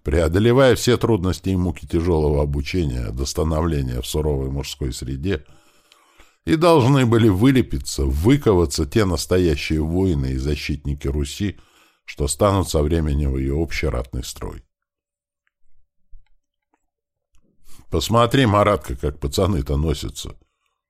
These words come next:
Если бы не наше ранение, мы бы с тобой тоже сейчас с ними в одном строю до того устья бы бежали.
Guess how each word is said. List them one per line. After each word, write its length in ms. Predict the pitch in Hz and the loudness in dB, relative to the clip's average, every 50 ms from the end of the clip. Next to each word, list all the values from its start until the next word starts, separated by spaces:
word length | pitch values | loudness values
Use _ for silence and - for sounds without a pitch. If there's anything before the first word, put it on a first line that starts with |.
| _ _ _ _ _ - | _ _ _ _ _ -6
Если 280 | - 80 78 - 101 | -4 -4 -2 -2 0
бы 120 | 85 98 117 | 0 2 2
не 80 | 107 | 2
наше 340 | 123 123 120 113 - - 113 | 2 4 2 2 2 2 2
ранение, 520 | 101 104 110 107 123 127 127 123 113 98 90 | 4 4 4 4 2 2 2 2 2 2 2
мы 120 | 92 90 | 0 0
бы 140 | 85 87 82 | -2 -2 -4
с 60 | - | -2
тобой 300 | - 101 98 101 107 110 | 0 0 0 2 0 0
тоже 300 | 110 - 87 73 73 69 | 0 0 -2 0 0 -4
сейчас 420 | - - 78 71 - - 76 - | -4 -4 -8 -6 -4 -4 -4 -4
с 40 | - | -2
ними 200 | 76 76 69 67 | -2 -2 0 0
в 80 | 67 69 | 0 -2
одном 280 | 69 65 69 67 62 | -2 -2 -2 -4 -4
строю 420 | 60 - - 67 73 71 67 62 57 | -6 -6 -4 -2 -2 -2 -2 -2 -4
до 140 | 57 58 - | -6 -8 -6
того 320 | - 69 69 67 65 60 | -4 -4 -4 -2 -4 -4
устья 300 | 57 - - - - 95 | -6 -8 -8 -10 -10 -10
бы 120 | 98 - | -8 -10
бежали. 540 | - 110 127 127 113 110 107 104 95 - - | -8 -6 -6 -6 -6 -6 -8 -8 -10 -12 -16